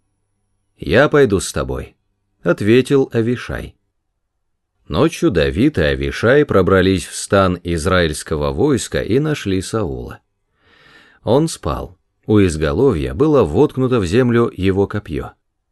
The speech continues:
Авнер и воины лежали вокруг него. Авишай сказал Давиду: «Сегодня Бог отдает твоего врага тебе в руки.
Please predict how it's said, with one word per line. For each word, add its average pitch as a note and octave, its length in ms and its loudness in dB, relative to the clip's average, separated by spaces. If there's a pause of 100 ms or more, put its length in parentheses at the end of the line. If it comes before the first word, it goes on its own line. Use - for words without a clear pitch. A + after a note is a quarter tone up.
(360)
Авнер G#2+ 540 4
и F#2 60 4
воины D#3 480 4
лежали G2 420 2
вокруг A2+ 420 -2
него. C#2 420 -4 (800)
Авишай E2+ 540 2
сказал G2 460 0
Давиду: C2 460 -8 (800)
«Сегодня D#2 800 -2 (440)
Бог B2 400 4
отдает G2+ 580 2
твоего G2+ 460 4
врага G2 420 2
тебе G#2 260 0
в F2+ 100 -2
руки. F2+ 440 -6